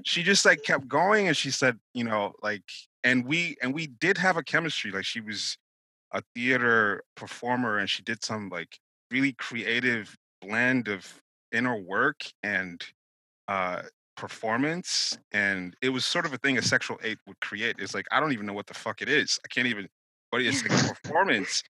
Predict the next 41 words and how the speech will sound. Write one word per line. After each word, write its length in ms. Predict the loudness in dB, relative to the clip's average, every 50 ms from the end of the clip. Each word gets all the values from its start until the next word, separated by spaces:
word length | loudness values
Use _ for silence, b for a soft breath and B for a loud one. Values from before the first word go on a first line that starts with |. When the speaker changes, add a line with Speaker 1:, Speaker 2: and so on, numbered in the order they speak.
| _ _
Speaker 1:
that's 180 | 0 0 0 0
gonna 180 | 0 0 0 -2
pull 260 | -2 0 2 2 2
you 160 | 2 0 -2
into 180 | -2 -2 -4 -4
this 260 | -4 -4 -4 -6 -8
world. 420 | -10 -6 -2 0 2 2 2 2 0
And 100 | -2 -2
we 80 | -2
were 100 | -2 -2
having 320 | 0 0 -2 0 0 -2 -2
these 140 | -4 -4
conversations. 640 | -6 -6 -8 -8 -8 -4 -2 0 0 0 -2 -2 -2
I 60 | -4 -4
was 80 | -2
like, 120 | -4 -4 -4
"She's 320 | -6 -6 -6 -6 -6 -8
doing 340 | -6 -8 -6 -6 -4 -6 -4
the 80 | -2 -2
sexual 500 | 0 0 -2 -2 -4 -4 -6 -6 -8 -12 _ _
instinct 400 | -14 -14 -12 -12 -14 -16 _ -4
thing." 180 | -2 -2 -2 B B B B _ _ -2
You 100 | 2 4
know, 100 | 6 8
like, 180 | 8 8 6 6 2
the, 100 | -4 -4
you 120 | -2 2
know 120 | 2 4 4
what 140 | 4 4
it 60 | 6 6
is, 200 | 6 6 6 4
and 80 | 2 2
you 60 | 4
just, 260 | 4 2 2 0 -4 -8
you 140 | -8 -8 -8 -6 _
feel 100 | 0 0
like 160 | 0 0 -2 -4
you're 80 | -10 -8 -4 -2
falling 260 | 0 0 0 0 -2
into 260 | -2 -2 -2 -2 0
someone. 420 | 0 0 0 0 0 -2 -4 -4